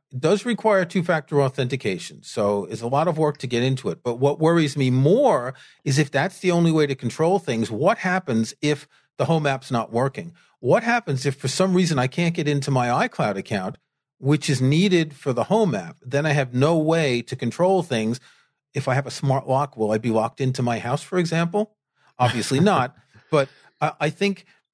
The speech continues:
Speaker 1: i-, if you can control everything from one app, that's great. You're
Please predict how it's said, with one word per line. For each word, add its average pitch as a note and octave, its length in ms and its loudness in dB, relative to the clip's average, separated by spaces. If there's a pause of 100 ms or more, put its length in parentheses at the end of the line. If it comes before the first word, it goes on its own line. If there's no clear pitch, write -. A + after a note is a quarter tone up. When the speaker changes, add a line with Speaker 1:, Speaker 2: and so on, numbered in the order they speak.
(580)
Speaker 1:
i-, F3 240 0
if G3+ 220 2
you A3+ 100 2
can A#3 160 2
control A3 640 2
everything G#3 520 2
from F3 280 4
one F3 200 4
app, E3 300 0
that's C3+ 220 -2
great. D3 460 0
You're C3 180 -2